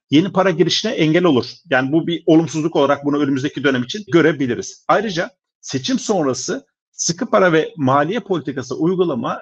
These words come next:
beklentisi büyüme konusuna duyarlı olan, yani bazı borsa şirketleri vardır, ekonomi büyürken büyür. Ayrıca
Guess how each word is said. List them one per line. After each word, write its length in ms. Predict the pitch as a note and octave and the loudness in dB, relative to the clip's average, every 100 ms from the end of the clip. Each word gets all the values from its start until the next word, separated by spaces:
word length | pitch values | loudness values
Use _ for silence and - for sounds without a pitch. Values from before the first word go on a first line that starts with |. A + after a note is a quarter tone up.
| - | -4
beklentisi 760 | C3 B2+ B2 G#2 G#2 - C3 D#4+ B2+ | -2 0 -2 -4 -8 -8 -8 -6 -2
büyüme 360 | D3+ G3+ A#3+ | 0 2 0
konusuna 560 | - F#3 D#3+ D#3+ C#3+ B2+ | 0 0 0 -2 -2 2
duyarlı 440 | D#3+ F3+ F3 F3 | 4 6 4 2
olan, 240 | C#3+ G#2 G#2 _ _ _ _ | 2 2 0 _ _ _ _
yani 300 | C3 A2+ B2 A#2+ _ - | -4 -2 -4 -12 _ 2
bazı 280 | C#3+ C#3 | 2 2
borsa 240 | C#3 D#3 D#3 | -4 -4 -6
şirketleri 520 | D#3 C3 C3 C3 A#2+ | -8 -8 -8 -4 -2
vardır, 320 | A2 A#2 G#3 - _ | -2 -2 -8 -12 _
ekonomi 420 | - E3 F3 F#3 | -2 0 2 2
büyürken 480 | D3+ G3 G3 D3+ G#2+ | 4 4 4 0 -2
büyür. 160 | G2 F#2+ - - | -6 -10 -12 -2
Ayrıca 480 | E3 A#3 G3 F3+ | 0 0 -4 -6